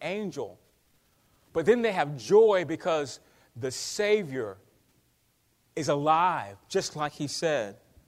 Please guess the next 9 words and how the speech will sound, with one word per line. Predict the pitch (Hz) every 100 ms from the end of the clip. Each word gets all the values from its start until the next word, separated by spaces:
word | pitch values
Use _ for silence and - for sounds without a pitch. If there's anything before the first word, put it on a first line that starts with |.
| _ _ _ _ _ _ -
Verse | 165 -
nine, | 170 160 127 110
"And | 151
behold, | 165 165 185 143
Jesus | 156 175 170
met | 143 165 156
them | 143 139
and |
said, | 127 151 135 113